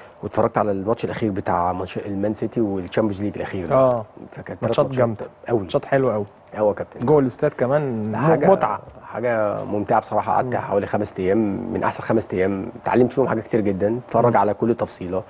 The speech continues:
Speaker 1: آه، يعني من اول ما تخش الاستاد لغاية لما تمشي، كل حاجة مترتبة، كل، آه، كل حاجة بنظام، كل حاجة بسيستم.
Speaker 2: مم.
Speaker 1: بصراحة انا يعني كنت مبسوط جدًا في الخمس ايام دول. آه،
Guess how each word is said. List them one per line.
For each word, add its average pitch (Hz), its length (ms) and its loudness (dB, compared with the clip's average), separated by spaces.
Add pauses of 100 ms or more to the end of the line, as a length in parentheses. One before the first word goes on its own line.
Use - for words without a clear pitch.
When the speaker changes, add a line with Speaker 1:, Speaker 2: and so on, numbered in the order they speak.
(420)
Speaker 1:
آه، 104 380 4 (280)
يعني 107 220 4
من 110 80 4
اول 127 200 8
ما 107 80 0
تخش - 260 -8
الاستاد 107 380 -4
لغاية 110 160 4 (100)
لما 101 360 2
تمشي، 113 400 2
كل 110 220 2
حاجة 110 220 2
مترتبة، 98 580 0
كل، 98 160 -6 (260)
آه، 101 200 0
كل 113 200 4
حاجة 113 180 2
بنظام، 104 420 4
كل 104 180 -2
حاجة 110 180 0
بسيستم. 135 360 2
Speaker 2:
مم. 104 60 -4 (300)
Speaker 1:
بصراحة 123 340 2
انا 113 280 2
يعني 107 220 2
كنت - 180 -12
مبسوط 104 220 -2
جدًا 113 220 2
في - 60 -8
الخمس 113 320 0
ايام 110 140 4
دول. 110 420 4
آه، 95 260 2